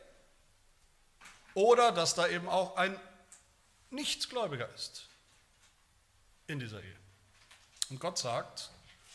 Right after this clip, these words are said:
dass da ein Gläubiger ist, das reicht. Mit diesem Menschen bin ich im Bund, ich stehe ihm bei, er gehört mir und damit gehört die Ehe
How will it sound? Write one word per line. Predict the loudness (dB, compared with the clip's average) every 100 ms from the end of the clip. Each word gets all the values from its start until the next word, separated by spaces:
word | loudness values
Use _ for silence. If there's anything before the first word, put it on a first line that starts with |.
| -14
dass | -4 -2 -2
da | 0 2 2 -2 -6
ein | -4 -4 -6 -10 -16 -20 -20 -12
Gläubiger | -8 -6 -8 -10
ist, | -8 -10 -10 -20 -20 _ _ _ _ _ _ _ _ -20 _ _ -20 _
das | -10 -8
reicht. | -8 -10 -18 -20 -20 _ _ _ _ _ _ _ _ _ _ _ _ _ _ _ _ _ _ _ _ _ _ _ _ _ _ _ _
Mit | -10 -8
diesem | -2
Menschen | 0 0 -2 -4 -6 -12 -20 -20 _ -6
bin | -4
ich | -4
im | -4
Bund, | -6 -6 -8
ich | -8 -6 -8
stehe | -6
ihm | -8 -4
bei, | -2 -2 -4 -12 -14
er | -10
gehört | -6 -6 -4
mir | -4 -4 -8 -16 -10
und |
damit | -8 -6 -6
gehört | -4 -4 -6 -10
die | -10
Ehe | -8 -6